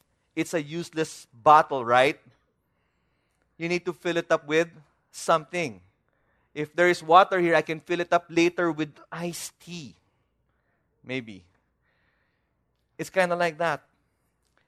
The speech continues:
You all know, rem-, you all, you're, do you, do you, do you know this principle? It's called the principle of infusion.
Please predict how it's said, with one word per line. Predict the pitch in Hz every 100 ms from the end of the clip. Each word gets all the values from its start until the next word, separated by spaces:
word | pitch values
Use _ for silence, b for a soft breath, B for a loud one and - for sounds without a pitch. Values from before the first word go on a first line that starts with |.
| _
You | 214
all | 262
know, | 269
rem-, | 269 240 - _
you | 202
all, | 214 220
you're, | 208 233 - _ 175
do | 196
you, | 208 202 165
do | 180
you, | 190 190 185 _ _ _ _ 143
do |
you | 170 170 165
know | 156 160 156
this | 143 143
principle? | - 139 135 139 139
It's | 139
called | - 135
the | 131
principle | - 135 131 131
of | 127
infusion. | 127 117 120 117 113 120 120